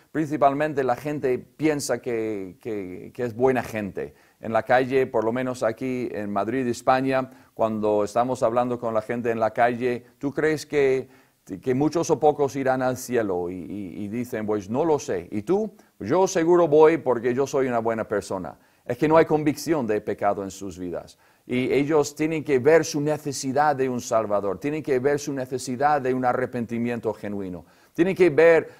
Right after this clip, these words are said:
la, la, el corazón que es malvado, que es perverso y que necesita que alguien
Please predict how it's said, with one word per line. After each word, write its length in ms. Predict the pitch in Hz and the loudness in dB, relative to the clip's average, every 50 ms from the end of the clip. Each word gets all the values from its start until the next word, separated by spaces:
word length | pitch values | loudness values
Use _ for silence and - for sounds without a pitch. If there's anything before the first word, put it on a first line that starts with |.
| _ _ _ - | _ _ _ -4
la, 460 | - 131 135 127 120 110 95 73 69 | 0 4 4 4 6 4 2 0 -2
la, 500 | 71 92 110 107 104 104 92 82 76 50 50 50 50 - - | -4 -2 0 0 0 0 -2 -4 -8 -12 -14 -16 -16 -16 -12
el 180 | - 87 120 113 | -8 -6 -6 -2
corazón 640 | - - 151 139 127 120 - - 170 190 185 156 143 | 4 4 4 4 4 0 0 2 2 2 2 2 -2
que 120 | - 147 143 | -2 -4 -4
es 140 | 135 113 | -4 -4
malvado, 600 | 139 131 127 123 113 113 135 151 156 143 139 127 | -2 -2 0 0 0 2 2 2 4 4 2 2
que 100 | - - | 2 0
es 120 | 135 131 131 | -2 -2 0
perverso 680 | - 139 120 117 113 151 170 170 160 - - 123 123 | 0 0 0 2 2 2 2 2 0 -2 -2 -2 0
y 60 | 120 113 | -2 -2
que 160 | - 123 117 | -4 -4 -4
necesita 640 | 120 123 120 123 113 - - 143 147 123 139 135 131 | -4 -4 -4 -4 -6 -4 -4 -6 -4 0 0 -2 0
que 180 | - 135 120 | 0 -4 0
alguien 460 | 123 147 151 151 139 139 139 131 127 | 2 2 0 0 0 -4 -4 -4 -6